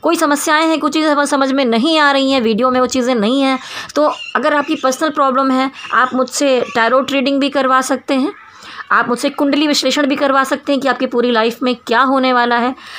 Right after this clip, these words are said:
या क्या हो सकता है या क्या है आपकी किस्मत में, इस रिश्ते में रहना चाहिए, नहीं रहना चाहिए, career किस field में बनाना चाहिए। आपको कुछ भी जानकारियाँ लेनी है तो आप मेरे इस number पर संपर्क करें, WhatsApp कर सकते हैं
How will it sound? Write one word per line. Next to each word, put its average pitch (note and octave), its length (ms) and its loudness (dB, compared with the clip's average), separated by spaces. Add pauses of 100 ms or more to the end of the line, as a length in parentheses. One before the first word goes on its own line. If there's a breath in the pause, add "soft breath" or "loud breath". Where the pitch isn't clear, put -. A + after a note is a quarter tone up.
(140 loud breath)
या A#3 180 2
क्या B3 220 0
हो B3 240 2
सकता D4 360 0
है C#4+ 180 0 (220)
या B3 120 0
क्या C4 220 0
है B3 260 2
आपकी C4+ 280 0
किस्मत C4+ 440 -2
में, D4 120 -2 (1120 loud breath)
इस C4 180 0
रिश्ते C4+ 300 0
में B3 140 2
रहना B3 300 2
चाहिए, C#4 380 0
नहीं B3+ 240 2
रहना C4 300 2
चाहिए, C4 460 0 (540 loud breath)
career C4 380 0
किस C#4+ 240 -4
field C4+ 180 0
में C4+ 160 2
बनाना B3 320 2
चाहिए। C4 240 0
आपको D#4+ 120 -4
कुछ F4 200 -2
भी F#4 120 0
जानकारियाँ A#3 580 2
लेनी A3 300 0
है D4+ 120 0 (320 loud breath)
तो C#4 60 0
आप A#3 320 2
मेरे A#3+ 180 0
इस C4 220 -2
number A3 260 0
पर A3+ 140 -2
संपर्क A#3 440 -2
करें, D#4 200 -2
WhatsApp A#3 420 -2
कर A#3 120 0
सकते B3+ 300 -4
हैं D#4 200 0